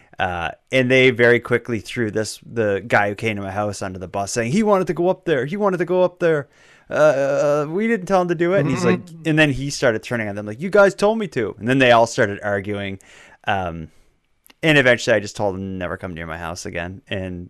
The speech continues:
Speaker 1: they walked off.
Speaker 2: Wow. Good for you.
Speaker 1: You know what I did next?
Speaker 2: Did you call the police?
Speaker 1: Yeah, I did. Yeah.
Speaker 2: Yeah.
Speaker 1: <laughs> And the police, uh, said, like, "It's not really a crime to come up by your door, but, like, yeah, they shouldn't have."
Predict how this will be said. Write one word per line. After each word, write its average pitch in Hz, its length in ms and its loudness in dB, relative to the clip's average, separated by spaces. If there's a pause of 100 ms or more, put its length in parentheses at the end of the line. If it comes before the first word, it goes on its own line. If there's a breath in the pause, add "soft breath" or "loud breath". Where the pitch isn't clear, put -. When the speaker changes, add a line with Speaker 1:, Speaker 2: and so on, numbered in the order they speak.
(140)
Speaker 1:
they 85 120 -6
walked 82 300 -8
off. 107 300 -10 (560)
Speaker 2:
Wow. 120 760 -4
Good 185 160 -12
for - 140 -12
you. 107 400 -10 (240)
Speaker 1:
You 117 80 -8
know 117 60 -2
what 117 100 0
I 107 60 0
did 98 180 -4
next? - 440 -10 (340)
Speaker 2:
Did 113 240 -8
you 107 120 -10
call 110 220 -4
the 95 80 -14
police? 104 400 -12
Speaker 1:
Yeah, 120 140 4
I 92 60 2
did. - 260 -12
Yeah. - 200 -12 (320)
Speaker 2:
Yeah. 131 460 0
Speaker 1:
<laughs> 190 40 6
And 240 140 8
the 202 60 4
police, 156 440 0
uh, 120 180 6 (340 loud breath)
said, 139 300 6
like, 120 440 4 (540)
"It's 170 280 4
not 185 220 6
really 160 260 6
a 120 60 8
crime 131 420 4
to 107 80 0
come 113 200 0
up 117 180 4
by 110 140 2
your 101 160 0
door, 107 340 0
but, 95 260 -4
like, 92 300 -8
yeah, 98 220 -2
they 90 140 -6
shouldn't 80 340 -12
have." 76 180 -16